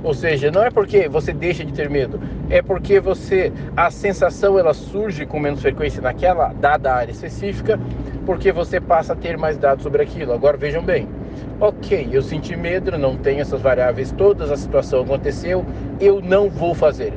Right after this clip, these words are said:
A minha atitude vai ser de, "Opa, então eu não vou tomar aquela decisão de seguir em frente e vou permanecer onde estou."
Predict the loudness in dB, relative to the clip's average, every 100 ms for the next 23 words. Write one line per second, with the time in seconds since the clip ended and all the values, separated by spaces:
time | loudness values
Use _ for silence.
0 | 0 0 2 -2 -4 -8 -6 -6 -4 0
1 | 0 -2 -8 -6 -4 -4 -2 -4 -6 -10
2 | -8 -4 -4 2 4 4 4 0 0 -2
3 | 2 4 4 4 2 2 2 0 2 4
4 | 4 2 0 0 -8 -6 -4 -4 -4 -8
5 | -8 -6 -6 -4 -2 -2 -4 -10 -10 -8
6 | 0 2 2 0 0 -2 -2 -2 -2 -6
7 | -10 -6 -6